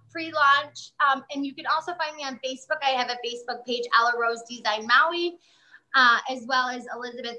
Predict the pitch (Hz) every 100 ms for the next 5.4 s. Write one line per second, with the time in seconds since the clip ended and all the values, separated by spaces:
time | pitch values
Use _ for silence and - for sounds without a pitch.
0 | 220 226 277 285 269 262 262 214 240 233
1 | 254 240 220 220 254 220 - 233 220 220
2 | 220 220 220 214 214 226 - - 233 208
3 | 190 196 180 _ _ _ _ _ _ _
4 | _ 285 269 262 247 240 233 247 285 -
5 | 262 254 240